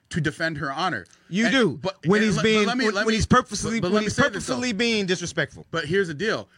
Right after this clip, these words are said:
Speaker 1: Because they knew each other, and it's not just a random dude that he's roasting in the middle of whatever, and he's sitting right there, I think that he knew that it was pushing that line
Speaker 2: No.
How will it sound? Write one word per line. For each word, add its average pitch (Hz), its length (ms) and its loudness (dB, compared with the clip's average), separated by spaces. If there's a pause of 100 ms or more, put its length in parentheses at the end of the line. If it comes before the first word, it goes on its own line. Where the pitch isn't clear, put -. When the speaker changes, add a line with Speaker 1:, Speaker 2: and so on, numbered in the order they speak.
(260)
Speaker 1:
Because 170 320 -4
they 143 160 -2
knew 165 320 -2
each 160 180 -2
other, 127 320 -4
and 139 100 -6
it's 120 140 -8
not 160 200 -2
just - 180 -8
a 175 60 -6
random 170 460 -6
dude 165 200 -4
that 156 100 -6
he's 143 160 -8
roasting 151 420 -6
in 147 80 -6
the 135 60 -8
middle 147 260 -6
of 123 180 -8 (260)
whatever, 156 260 0
and 147 80 -4
he's 131 120 -6
sitting 160 220 -6
right 156 240 -4
there, 156 360 -2 (520)
I 180 180 -2
think 196 280 -6
that 156 240 -6
he 190 240 -6
knew 180 380 -4
that 180 260 -4
it 156 80 -4
was 147 180 -6
pushing 185 500 -8
that 151 220 -4
line 175 460 -6
Speaker 2:
No. 78 120 -12